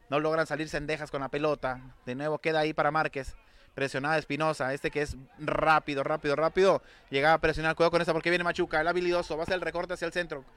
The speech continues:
¿Cuánto van que lo hace hacia el centro? Va hacia el centro, va a tocar de pasadita. Parecía que lo pescaron fuera de lugar, no.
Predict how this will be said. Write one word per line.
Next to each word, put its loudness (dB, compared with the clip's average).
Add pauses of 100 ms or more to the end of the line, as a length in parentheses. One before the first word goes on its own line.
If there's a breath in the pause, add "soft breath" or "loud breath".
(160 soft breath)
¿Cuánto -2
van -4
que -8
lo -2
hace -4
hacia -8
el -6
centro? -6 (320 soft breath)
Va -2
hacia -8
el -8
centro, -4
va -4
a -6
tocar -4 (300)
de -10
pasadita. -6
Parecía -6
que -6
lo -6
pescaron -6
fuera -4
de -4
lugar, -2
no. -6